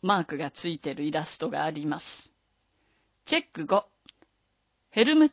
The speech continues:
トを着用。自転車運転中のヘルメット着用が努力義務に。ヘルメッ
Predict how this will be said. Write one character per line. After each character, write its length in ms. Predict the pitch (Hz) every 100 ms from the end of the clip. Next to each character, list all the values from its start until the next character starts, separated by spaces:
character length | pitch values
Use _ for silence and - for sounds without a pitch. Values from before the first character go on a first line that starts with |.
| _
ト 180 | 156 143
を 60 | 127
着 360 | 143 143 170
用。 380 | 165 147 135 - _ _ _ _ 170
自 120 | 202
転 240 | 302 277
車 180 | 269 160
運 120 | 202
転 320 | 214 - 208 190
中 320 | - 180 165
の 240 | 160 147 - _ _ _
ヘ 120 | 233
ル 100 | 294
メ 120 | 311
ッ 80 | 302
ト 120 | -
着 360 | - 180 - 233
用 280 | 226 220 196
が 220 | 196 - 180
努 220 | 165 175
力 260 | 277 277 269
義 160 | 208
務 140 | 220 165
に。 220 | 143 - _ _ _ _ _ _ _ _ _ _ _ _ _ _
ヘ 160 | - 240
ル 80 | 285
メ 120 |
ッ 60 | 302